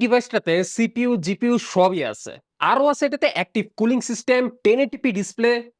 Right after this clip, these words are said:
স্টোরেজ এক্সপ্যান্ডেবিলিটি, ভাইব্রেশন মোটর ফিডব্যাক, ডুয়াল স্পিকার সিস্টেম, ফিঙ্গারপ্রিন্ট সেন্সর, ওয়াইফাই, ব্লুটুথ, ইউএসবি ভার্সন ফোর এর একটা পোর্টও আছে, আবার মাইক্রো এসডি স্লটও পাবেন একটা ছোটখাটো, আর হালকা পাতলা কিছু আট জিবির ছোঁয়া। এটা একটা নতুন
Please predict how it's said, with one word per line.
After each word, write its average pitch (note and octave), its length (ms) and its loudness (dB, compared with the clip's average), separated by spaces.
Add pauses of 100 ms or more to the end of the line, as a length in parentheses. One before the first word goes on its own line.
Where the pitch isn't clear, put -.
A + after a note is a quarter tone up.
(100)
স্টোরেজ B3+ 320 2 (140)
এক্সপ্যান্ডেবিলিটি, A#3+ 800 0 (300)
ভাইব্রেশন G3 480 0
মোটর G#3+ 240 0
ফিডব্যাক, G3 360 -2 (380)
ডুয়াল A3+ 300 2
স্পিকার G3+ 260 -2 (100)
সিস্টেম, F3 320 -2 (380)
ফিঙ্গারপ্রিন্ট B3+ 500 0
সেন্সর, E3 340 -2 (180)
ওয়াইফাই, G#3+ 420 2 (160)
ব্লুটুথ, A#3+ 480 0 (280)
ইউএসবি F#3+ 360 0
ভার্সন D#3+ 240 -2 (120)
ফোর G#3+ 260 6
এর B3 160 -2
একটা A#3 200 -2
পোর্টও B3 340 2
আছে, A3+ 200 -4
আবার A3+ 140 -4 (340)
মাইক্রো F#3 300 0
এসডি G#3 240 -2
স্লটও D#3+ 340 0
পাবেন F3 220 -2
একটা F3 160 -4
ছোটখাটো, F#3 380 0 (320)
আর D#3 80 2 (260)
হালকা A#3+ 220 2
পাতলা G3 240 -4
কিছু F#3 180 -4
আট C#3+ 120 -2
জিবির C3 260 -8
ছোঁয়া। A#2+ 200 -10 (460)
এটা - 180 2 (280)
একটা A3 140 -4 (100)
নতুন C4 180 0